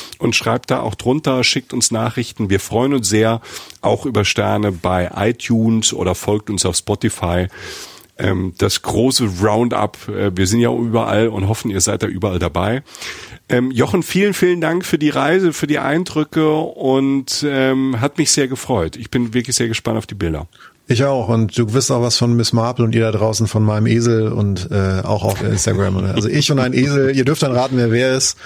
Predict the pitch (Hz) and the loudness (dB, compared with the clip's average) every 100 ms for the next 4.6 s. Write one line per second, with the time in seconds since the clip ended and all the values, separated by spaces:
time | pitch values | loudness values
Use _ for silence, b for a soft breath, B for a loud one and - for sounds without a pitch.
0 | B B B - 110 110 - 107 107 104 | B B B -2 2 2 0 0 2 2
1 | 101 - B B - 113 113 123 123 113 | -2 -6 B B -2 0 0 0 2 2
2 | 107 113 117 - 110 104 101 95 92 - | 2 2 0 -8 -2 0 2 2 -2 -6
3 | _ _ b b b b b b 107 110 | _ _ b b b b b b -2 0
4 | - 110 - 85 - | 0 -4 -2 -2 -2